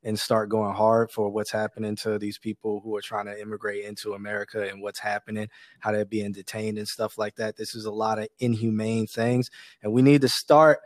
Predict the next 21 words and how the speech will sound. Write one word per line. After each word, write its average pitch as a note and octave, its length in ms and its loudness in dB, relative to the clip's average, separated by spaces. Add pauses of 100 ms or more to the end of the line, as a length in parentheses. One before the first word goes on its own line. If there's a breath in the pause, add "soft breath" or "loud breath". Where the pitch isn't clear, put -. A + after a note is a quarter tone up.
(320 soft breath)
um, C3 500 8
talking C#3 400 2
about A2 300 2
human B2 380 2
rights A#2 520 0
as A2+ 200 -4
a, G#2+ 260 0 (220)
the, A#2 360 -4
we B2 140 4
need C#3 200 6
to, C3 100 0 (160)
everything C3 580 4
in C#3+ 140 6
America B2 440 4
needs A2+ 220 -2
to A2+ 60 -8
be A2 160 -2
a - 20 0
human A2+ 280 0
rights A2 360 0
issue, A2+ 380 2